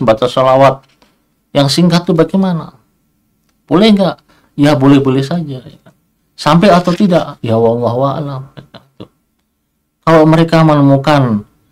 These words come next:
hadis-hadis yang sahih, yang kuat tentang diperbolehkan sholawat yang singkat seperti itu, nggak jadi masalah. Dan diyakini itu benar,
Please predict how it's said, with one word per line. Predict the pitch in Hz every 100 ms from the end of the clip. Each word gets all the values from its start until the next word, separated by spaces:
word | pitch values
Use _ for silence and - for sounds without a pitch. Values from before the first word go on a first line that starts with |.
| _
hadis-hadis | - 131 143 147 143 156 139
yang | 139 127
sahih, | - - 170 175 127 127 113 - _ _ _ _ _ _ _ _ _ _ _ -
yang | 139 135 131
kuat | - 160 160 147 139 - _ _ _ _ _
tentang | 139 139 135 131
diperbolehkan | 123 120 117 139 165 165 139
sholawat | 135 131 135 170 170 123 - _ -
yang | 131 123
singkat | - 175 180 147 -
seperti | - - 104 107 139
itu, | 139 135 - -
nggak | 123
jadi | 143 147
masalah. | 147 - 160 110 -
Dan | - 120
diyakini | 127 123 - 143
itu | 135 117
benar, | 117 147 185